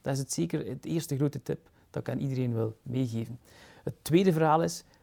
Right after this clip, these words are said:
zorg ervoor dat de tijd die je gewonnen hebt, die je gaat inzetten op meer beleving dan enkel bijvoorbeeld een verzekering alleen.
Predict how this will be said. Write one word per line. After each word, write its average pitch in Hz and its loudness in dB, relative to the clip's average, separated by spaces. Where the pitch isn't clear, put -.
zorg 165 4
ervoor 175 4
dat 160 6
de 123 2
tijd 170 2
die 180 2
je 147 6
gewonnen 139 4
hebt, - -8
die 135 0
je 131 4
gaat 123 2
inzetten 170 0
op - -8
meer 151 2
beleving 156 2
dan 147 -2
enkel 147 -2
bijvoorbeeld 143 -2
een 131 0
verzekering 135 -2
alleen. 123 -2